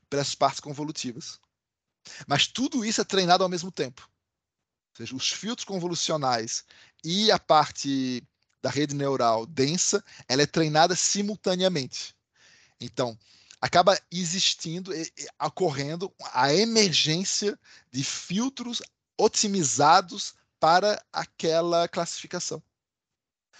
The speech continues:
Então, se você treinasse, por exemplo, as mesmas imagens, mas pra reconhecer outra característica, que não seja, por exemplo, a língua de sinais, as letras, mas pra,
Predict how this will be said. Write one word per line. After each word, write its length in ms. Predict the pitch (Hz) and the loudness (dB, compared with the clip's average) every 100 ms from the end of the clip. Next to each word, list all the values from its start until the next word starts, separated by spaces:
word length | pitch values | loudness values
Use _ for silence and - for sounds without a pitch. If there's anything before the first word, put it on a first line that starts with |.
| - | -20
Então, 120 | 127 | -12
se 100 | - | -2
você 140 | 202 208 | -2 0
treinasse, 680 | - 202 170 143 - - | 2 0 2 -2 -2 -8
por 140 | - 131 | -8 -8
exemplo, 580 | 131 123 117 - 117 _ _ _ _ | -6 -8 -10 -14 -18 _ _ _ _
as 220 | 135 127 | -2 0
mesmas 420 | 151 247 262 247 214 | 0 0 0 -2 0
imagens, 720 | 185 135 127 120 113 - - _ _ - - - | 0 -2 -2 -10 -14 -18 -20 _ _ -20 -20 -20
mas 400 | 117 139 147 147 | -2 2 4 2
pra 140 | - 143 | 0 0
reconhecer 500 | 170 - 175 - - | -2 -2 -2 0 2
outra 320 | 233 285 339 | 0 0 2
característica, 840 | 208 185 - 165 131 - - - - _ _ _ - | 4 4 2 -2 -2 -6 -8 -16 -20 _ _ _ -10
que 100 | 139 | -6
não 140 | 160 | -4
seja, 720 | - 151 147 135 139 135 131 - _ _ | -4 -2 0 0 0 0 0 -4 _ _
por 140 | 123 | -2
exemplo, 600 | 127 123 120 120 120 113 - | -2 -2 -6 -6 -6 -6 -4
a 80 | |
língua 340 | 127 139 151 143 | 0 0 0 0
de 60 | |
sinais, 580 | - 139 135 139 139 135 | 0 2 4 6 6 4
as 160 | 123 123 | 0 0
letras, 520 | 123 170 - - - | 4 4 2 -4 -4
mas 180 | 143 131 | -4 -6
pra, 200 | - | -6